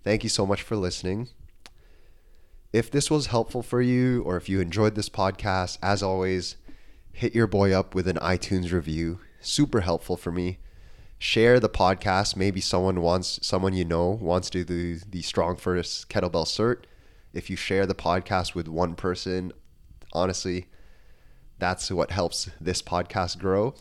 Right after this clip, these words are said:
That's what helps keep me going here. And as always, hope you guys are doing well. Hope you guys are taking care of yourself,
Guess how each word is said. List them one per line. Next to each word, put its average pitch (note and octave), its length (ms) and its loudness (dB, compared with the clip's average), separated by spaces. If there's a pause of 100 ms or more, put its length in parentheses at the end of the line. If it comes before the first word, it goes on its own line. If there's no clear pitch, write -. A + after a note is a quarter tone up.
That's F2 220 -4
what D#2 120 -4
helps E2 280 -2
keep - 260 -10
me D#2+ 140 -8
going F#2 380 0
here. B2 320 -2 (1800)
And A#2 400 0 (260)
as G2+ 140 -2
always, A#2+ 500 0
hope - 180 -6
you G2+ 60 -4
guys F#2 220 2
are F2+ 80 -2
doing F2+ 240 0
well. A2+ 360 4 (200)
Hope - 240 -4
you F#2+ 80 -4
guys F2+ 240 2
are E2+ 80 -4
taking F2 280 -6
care B2+ 220 0
of C3 100 2
yourself, B2+ 640 0